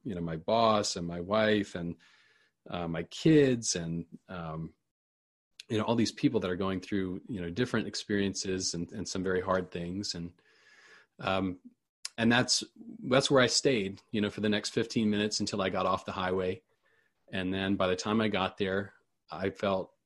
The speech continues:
less anxious, um, which is not in itself the end. I, I think that's really tricky. It's not, that's not, like, why I did it. I didn't do this thing so I could feel less anxious, but that was a side effect.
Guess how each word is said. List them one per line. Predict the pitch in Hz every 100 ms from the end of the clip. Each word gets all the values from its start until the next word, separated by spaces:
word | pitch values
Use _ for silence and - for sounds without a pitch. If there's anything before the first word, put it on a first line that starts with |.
| -
less | 107 107 - - - _ _ _ _ _ _ -
anxious, | 107 101 - 85 - - _ _ _ _ _ _ _ _ -
um, | 107 95 95 - _
which | 117 127
is | 123 110
not | 135 160
in | 143
itself | 120 - 139 127 -
the | - -
end. | 110 90 85
I, | 107 107
I |
think | 101 127
that's | 104 -
really | 117 127
tricky. | 101 113 110 90
It's | 87 -
not, | 113 131 - _ _ _
that's | - -
not, | 139 143 127
like, | 104
why | 104 113 110
I | 98
did | 92 107
it. | 90 80
I |
didn't | 110 110
do | 104 107
this | 98 -
thing | 101
so | 92 101
I | 92 98
could | 98 87 -
feel | - 131 127
less | 104 92
anxious, | 95 85 - 82 80 - _ _ _ _ _ _ _ _ _
but | 120 123
that | 139
was | 120
a | 101
side | - 135 156
effect. | - - - -